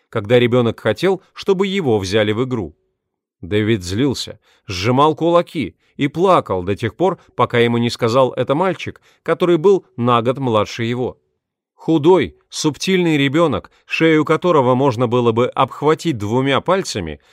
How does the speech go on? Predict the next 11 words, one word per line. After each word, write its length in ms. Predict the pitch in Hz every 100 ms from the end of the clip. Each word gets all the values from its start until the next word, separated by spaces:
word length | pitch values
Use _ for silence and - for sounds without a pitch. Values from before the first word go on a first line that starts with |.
| _
говорил 420 | 113 139 170 220 185
сейчас 440 | 175 - 156 -
массивному, 680 | 131 120 190 147 113 90 - _ _
полному 480 | 170 175 143 123 120
Дэвиду, 480 | 170 151 98 87 - _
что 240 | - - 165
тот 200 | 208 196
недостоин 760 | 202 202 208 - 135 98 95
быть 240 | 104 151 - _
участником 680 | 190 - 113 92 104 101 107
игры. 320 | 107 104 73